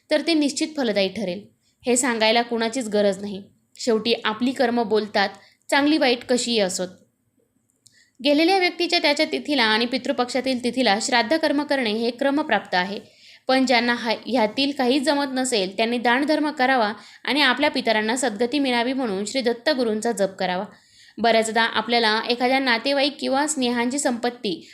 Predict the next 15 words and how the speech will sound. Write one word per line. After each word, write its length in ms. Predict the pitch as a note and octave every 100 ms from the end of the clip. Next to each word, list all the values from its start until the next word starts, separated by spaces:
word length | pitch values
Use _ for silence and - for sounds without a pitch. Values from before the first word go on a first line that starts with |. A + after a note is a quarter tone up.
| -
किंवा 240 | - D4 C#4+
वास्तुभेट 560 | C4+ B3 - C4 D4+
म्हणून 300 | C#4 B3 B3
मिळते, 480 | A3+ F3+ F3+ E3+ - _ _ -
त्याचेही 340 | A3+ A#3 C#4
त्यांच्या 320 | C#4 B3 A#3+ A#3+
तिथीला 420 | A#3 C4+ B3 G#3 G#3+ - -
आणि 180 | B3 C#4+
पितृपक्षात 600 | D#4+ D4+ D#4+ D#4+ D#4 E4 E4
श्राद्ध 420 | C#4+ A#3 G#3 B3
करणे 320 | B3 A#3 G#3+
क्रमप्राप्त 720 | A3 C4+ C4+ C#4+ A3 G3 -
आहे. 220 | F#3 F#3+ - _ _ _ -
मृत्यू 760 | A3+ B3+ - _ - C#4 C4+
पश्चात 500 | C#4+ C4 B3+ - A#3+